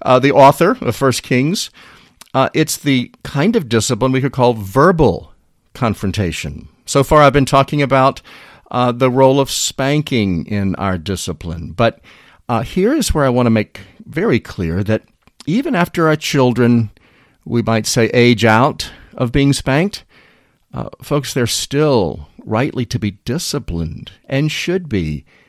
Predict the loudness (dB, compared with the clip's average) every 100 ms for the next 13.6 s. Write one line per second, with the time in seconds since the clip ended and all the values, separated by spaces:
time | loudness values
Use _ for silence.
0 | _ _ _ _ -6 -2 2 4 6 6
1 | 6 4 4 4 4 2 0 -4 -6 -8
2 | -10 -10 -12 -10 -6 0 0 2 2 2
3 | 2 -2 -4 -6 -2 0 2 0 -4 -6
4 | -6 -6 -4 -4 -4 -6 -8 -8 -4 -4
5 | -2 -6 -4 -2 -4 -4 -6 -4 -4 -6
6 | -8 -6 -6 -6 -10 -16 -20 -20 -12 -2
7 | 2 2 0 0 -2 0 -4 -2 0 0
8 | -2 -4 -2 0 0 2 0 -4 -12 -18
9 | _ _ -6 -2 0 0 0 0 -2 -8
10 | _ _ _ _ _ -4 -4 -4 -10 -14
11 | -6 -2 0 -2 -8 -16 -18 -20 _ _
12 | _ _ _ _ _ -6 -4 -2 -2 -2
13 | -4 -4 -6 -6 -10